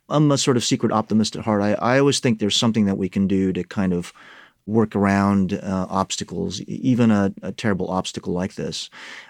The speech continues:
First of all, I think that it's very, very important for average people, uh, who care about, uh, religious equality, who worry about ethno-nationalism in America, to really deny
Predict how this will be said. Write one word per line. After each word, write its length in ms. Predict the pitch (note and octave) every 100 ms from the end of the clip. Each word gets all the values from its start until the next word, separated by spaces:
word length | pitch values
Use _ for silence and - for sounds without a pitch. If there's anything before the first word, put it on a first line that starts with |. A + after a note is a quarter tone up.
| _
First 220 | - F3+
of 60 | F3+
all, 140 | C#3
I 60 | A2
think 280 | A2 B2 A2+
that 340 | A2 G#2 G2+ - - _ -
it's 140 | G#2
very, 320 | A#2 B2+ B2+
very 240 | A#2+ A#2+ A2+
important 680 | A2 - A2 G2+ F#2 - - _ _
for 760 | - - A2 G#2 G2+ G2+ G2 -
average 440 | A2+ A#2 A#2 G2+ -
people, 680 | A#2+ G#2+ G2+ G2 F#2+ F#2 - - - _ _
uh, 100 | G#2+
who 160 | - G#2+
care 380 | - A#2+ A2
about, 640 | G2+ F2+ F#2+ G2 F#2+ F#2 - -
uh, 80 | G2+
religious 440 | F#2 G#2 G#2 -
equality, 880 | F#2 - B2 A#2 G#2 G2 F#2 F2+ - - - _
who 140 | -
worry 340 | G#2+ G#2+ A2+ A2
about 240 | F#2+ F#2
ethno-nationalism 1040 | A2 G#2 G2+ F#2+ F#2 G2+ - F#2+ F#2 F#2+
in 80 | F2+
America, 720 | F#2 F#2+ G2 F#2+ - F2 F2+ - - - - -
to 120 | -
really 460 | A#2+ C#3 D3 D3 C3
deny 840 | - A2 A2 A2 A2 A2+ A2+ A2